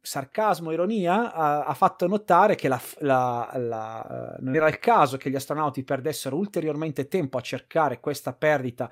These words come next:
Avevano cominciato a bordo a smontare dei pannelli dietro i quali è stato ritrovato una sacca degli attrezzi che non trovavano da anni, che quindi era rimasta o bloccata o nascosta in qualche modo durante un'attività di manutenzione. Quindi avevano cominciato davvero a fare delle, delle ricerche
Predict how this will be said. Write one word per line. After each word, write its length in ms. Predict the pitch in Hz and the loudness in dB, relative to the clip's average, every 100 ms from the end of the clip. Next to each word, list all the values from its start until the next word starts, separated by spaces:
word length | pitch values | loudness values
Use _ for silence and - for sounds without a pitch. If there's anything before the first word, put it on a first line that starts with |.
| _ - | _ -6
Avevano 340 | 139 185 170 | 0 2 2
cominciato 340 | 156 135 208 | 0 0 2
a 60 | 143 | 2
bordo 240 | 127 190 | 0 2
a 40 | 139 | 0
smontare 480 | 131 127 123 170 165 | 0 -4 2 2 4
dei 180 | 131 | 0
pannelli 520 | 127 127 123 160 175 139 | 0 -2 2 2 2 2
dietro 240 | 131 135 | 0 -2
i 80 | 131 | -2
quali 340 | 160 165 143 - - - _ - | 4 4 2 -2 -20 -20 _ -10
è 20 | |
stato 280 | - 202 147 | -8 -8 -8
ritrovato 420 | 139 135 170 170 | -8 -6 -6 -6
una 100 | 131 | -10
sacca 320 | - 190 160 | -10 -8 -8
degli 160 | 131 127 | -8 -8
attrezzi 420 | 127 175 - 139 | -8 -10 -10 -10
che 100 | 135 | -8
non 100 | 143 | -8
trovavano 380 | 135 151 196 143 | -2 -2 0 -2
da 200 | 131 156 | -2 -2
anni, 300 | 170 147 113 | -2 -2 -4
che 100 | 113 | -8
quindi 200 | 160 143 | -4 -4
era 100 | 127 | -2
rimasta 400 | 131 143 151 127 | -4 -4 -6 -4
o 120 | 175 | -4
bloccata 600 | 151 135 - - 156 160 | -2 -6 -6 -2 -2 -2
o 40 | 131 | -4
nascosta 560 | 120 - - 151 - 135 | -6 -10 -4 -6 -4 -8
in 40 | |
qualche 300 | 123 131 - | -4 -6 -4
modo 300 | 127 127 139 | -4 -2 -4
durante 340 | 123 127 139 147 | -6 -6 -6 -8
un'attività 460 | 127 - 123 135 | -10 -10 -10 -6
di 100 | 143 | -6
manutenzione. 640 | 131 131 123 120 - 147 - - - _ | -6 -6 -8 -10 -2 -2 -2 -12 -20 _
Quindi 220 | 170 151 | 0 2
avevano 240 | 202 185 | 2 2
cominciato 500 | 170 165 160 151 180 | -2 -4 -4 -4 -2
davvero 300 | 147 131 160 | 0 0 2
a 20 | 135 | 2
fare 300 | - 139 123 | 0 0 0
delle, 320 | 131 127 123 | -2 0 0
delle 180 | 143 143 | 0 0
ricerche 600 | 139 165 131 147 135 | -2 -6 -2 -2 -2